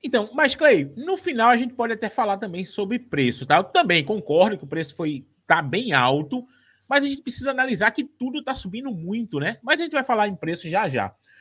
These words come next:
Vamos primeiro dar uma observada aqui, é, nas características técnicas e mais alguns detalhes dessa moto, tá? Eu vou passar mais algumas fotos aqui pro pessoal poder ter, é, acesso a essa nova scooter. Eu gosto sempre de falar, pessoal, que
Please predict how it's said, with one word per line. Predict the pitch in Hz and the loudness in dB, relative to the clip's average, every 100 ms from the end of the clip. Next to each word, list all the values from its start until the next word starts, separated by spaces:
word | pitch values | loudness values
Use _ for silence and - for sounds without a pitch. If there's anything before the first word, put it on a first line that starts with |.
| - | -4
Vamos | 359 392 | -2 -2
primeiro | 330 294 240 254 214 160 | -4 0 2 2 0 0
dar | 240 | 0
uma | 240 | 0
observada | 208 262 185 135 156 196 | -2 2 2 2 0 0
aqui, | 156 156 190 - _ _ _ - | -4 -4 -6 -6 _ _ _ -2
é, | 151 160 | 0 2
nas | 190 - | 0 0
características | 190 190 185 180 - 151 - | -2 -2 -4 -6 -6 -8 -4
técnicas | 175 185 214 202 196 | -4 -4 -6 -6 -4
e | 208 | -4
mais | 208 220 | -2 -2
alguns | 214 202 | -2 -2
detalhes | 240 220 156 175 175 | -2 2 4 4 4
dessa | 143 139 175 | -4 -4 -4
moto, | 143 175 - | -4 -4 -2
tá? | 160 | 0
Eu | 175 | 0
vou | |
passar | 220 202 196 | 0 0 0
mais | 190 196 | 0 0
algumas | 175 165 143 | -2 -4 -6
fotos | 156 156 - | -2 -2 -2
aqui | 139 143 | -6 -6
pro | 143 | -8
pessoal | 143 139 151 139 | -8 -4 -2 -2
poder | 151 139 | -2 -4
ter, | 139 139 117 _ _ _ _ _ | 0 2 0 _ _ _ _ _
é, | 131 135 131 127 127 | 2 4 4 4 2
acesso | 143 139 160 170 - 107 - _ _ _ _ _ _ - | 0 -2 0 0 -2 -10 -12 _ _ _ _ _ _ -4
a | 135 | 2
essa | 151 180 185 | 2 2 -2
nova | 139 139 147 | 0 2 0
scooter. | 139 135 156 185 - - - - | -4 -4 -2 -2 -6 -10 -14 -6
Eu | 254 | 0
gosto | 277 269 | 0 -2
sempre | 233 254 226 | -6 -6 -6
de | |
falar, | - 175 190 | -2 0 0
pessoal, | 147 135 113 | 0 -6 -8
que | 107 | -8